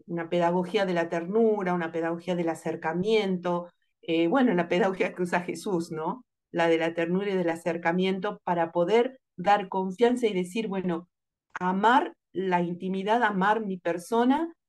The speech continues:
para que nadie ma-, nadie la use en des-, en desmedro de mi dignidad". Ese es un punto, el tema de la exposición a través de las redes sociales.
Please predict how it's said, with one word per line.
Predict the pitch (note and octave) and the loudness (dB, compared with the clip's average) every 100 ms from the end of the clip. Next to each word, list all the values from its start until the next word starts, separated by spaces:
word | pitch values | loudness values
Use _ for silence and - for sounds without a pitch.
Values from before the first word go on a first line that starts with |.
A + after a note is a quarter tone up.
| _ | _
para | - F#3+ E3+ | -2 0 0
que | E3+ F3 | -4 -2
nadie | F3+ G#3 A3+ B3 A#3+ A#3+ - | 0 2 2 0 -2 -4 -8
ma-, | F3+ E3+ F3 F#3+ - | -4 -2 -2 -4 -8
nadie | E3 E3 F3 G#3+ G#3+ | -8 -4 -2 -2 -2
la | G3 F3+ E3+ | 0 0 0
use | G#3 A3 - G#3 G#3+ - | -2 -4 -4 -2 -2 -2
en | E3+ E3 D#3+ D3+ | -4 -4 -6 -6
des-, | E3+ F3 F#3+ F#3 | -6 -6 -8 -8
en | E3 D#3+ | -6 -2
desmedro | F3 F3 F#3+ G#3+ F3+ | -2 0 0 0 0
de | |
mi | D#3 D3+ | -2 -6
dignidad". | D#3 - D#3+ D3+ D3 _ _ _ _ _ _ _ _ - | -10 -8 -4 -4 -4 _ _ _ _ _ _ _ _ -8
Ese | C4+ E4+ | 0 4
es | B3+ | 4
un | A#3 | 2
punto, | A3+ A#3 G3+ F3 D3+ D3 _ | 2 2 2 -2 -6 -10 _
el | F3 E3 | -4 -2
tema | F#3 G#3 G3+ | -2 0 2
de | F3 F3 D#3 | 2 2 2
la | E3+ | -2
exposición | F3 F#3 F3+ F#3 G3+ G3+ | -6 -6 -6 -6 -4 -4
a | F3+ | -2
través | F3 F3 | 0 2
de | F#3 | 0
las | F3+ E3+ | -2 0
redes | F3 F3+ F3+ | 0 0 -2
sociales. | F3+ - F3 D3 D3 | -8 -4 -2 -2 -6